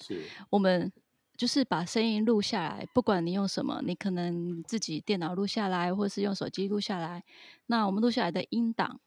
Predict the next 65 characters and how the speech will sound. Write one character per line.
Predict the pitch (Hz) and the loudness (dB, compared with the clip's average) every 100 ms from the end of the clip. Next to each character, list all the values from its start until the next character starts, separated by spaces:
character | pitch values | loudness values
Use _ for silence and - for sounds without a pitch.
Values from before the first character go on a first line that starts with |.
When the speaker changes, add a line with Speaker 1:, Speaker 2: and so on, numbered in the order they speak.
| _ _ _ _ _ _ _ | _ _ _ _ _ _ _
Speaker 2:
就 | - 226 | -6 0
像， | 269 220 | 2 2
呃， | 196 190 | 2 2
Riverside， | 226 254 254 233 | 4 2 2 0
它 | 226 | 0
全 | 208 | -2
部 | 196 214 | -2 -2
会 | |
把 | 220 180 | -2 -2
你 | 170 170 | -2 -2
的 | |
音 | 175 196 | -2 -2
档 | 185 180 175 | -2 -4 -4
全 | 202 | -4
部 | 202 208 | -2 -2
上 | 226 185 | -2 -2
传 | 180 180 | -4 -2
到 | 185 | -2
它 | 180 185 | -2 -4
的 | 185 190 | -4 -2
网 | - - | -4 -6
站。 | - 175 - _ _ | -6 -4 -6 _ _
Speaker 1:
对， | 92 82 - _ - | -10 -10 -12 _ 2
Speaker 2:
那 | 254 - | 2 4
因 | 262 | 2
为 | 262 | 2
它 | 254 | 2
是 | 247 - | 2 0
网 | 165 - | -2 -4
站 | - 202 175 | -6 -4 -4
嘛， | 160 | -4
Speaker 1:
对。 | 175 | -4
Speaker 2:
所 | 214 | 0
以 | 208 | 0
我 | 175 | 0
可 | 202 202 | -2 -4
以 | 175 | -4
随 | 170 170 | -4 -6
时 | - 170 | -6 -6
上 | - 190 180 | -4 -4 -4
去 | - 190 | -6 -6
把 | - | -8
它 | 165 170 | -10 -12
抓 | - 156 170 | -6 -6 -4
下 | - 143 | -6 -6
来。 | - - - _ _ _ _ - - | -12 -16 -20 _ _ _ _ -20 -18
Speaker 1:
哦， | 95 98 104 104 101 98 - _ _ | -18 -16 -16 -16 -16 -18 -20 _ _
Speaker 2:
对， | 214 | -4
对， | 185 | -4
Speaker 1:
做 | 175 | -2
个 | 170 | -2
保 | |
存。 | 160 | 0
Speaker 2:
对， | |
那 | 233 | -2
把 | 202 - | -2 0
音 | 226 | 2
档， | 214 175 160 - | 2 2 -2 -2
对， | 208 165 | -2 0
抓 | - 240 | 0 0
下 | 254 214 | 2 2
来 | 185 | 2
之 | 190 226 | 0 -2
后 | 233 247 | 2 2
呢， | 208 202 | 2 2